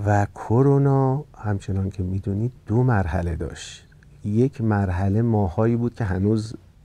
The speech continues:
واکسنی در این زمینه یافت نشده بود، کشف نشده بود و یکی مرحله‌ای که حالا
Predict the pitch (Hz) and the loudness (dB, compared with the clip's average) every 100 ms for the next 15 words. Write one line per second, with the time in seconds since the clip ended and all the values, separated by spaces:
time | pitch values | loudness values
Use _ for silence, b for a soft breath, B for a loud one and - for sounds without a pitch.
0 | - 92 92 - - 107 110 110 107 113 | -6 -2 -2 -4 2 4 6 6 2 -2
1 | b b b b b b b b - 92 | b b b b b b b b -4 -2
2 | 90 82 90 85 87 90 92 98 - - | -2 -2 -2 0 0 0 -2 -4 -10 -20
3 | - - - 98 92 - 98 98 98 104 | -20 -14 -6 -4 -4 -4 0 0 2 0
4 | 92 92 92 92 - 95 90 - 90 98 | 0 -2 -4 -6 -4 -4 -4 -4 -4 -4
5 | - 104 104 - 123 - - - - - | -6 -6 -8 -10 -14 -16 -20 -20 -20 -20
6 | - - b b b b b - 85 82 | -20 -20 b b b b b -12 -6 -2
7 | 95 98 113 - 120 95 85 95 92 107 | 2 2 0 -2 -2 -2 -2 -2 0 -2
8 | 110 101 92 92 95 | -4 -4 -2 -2 -4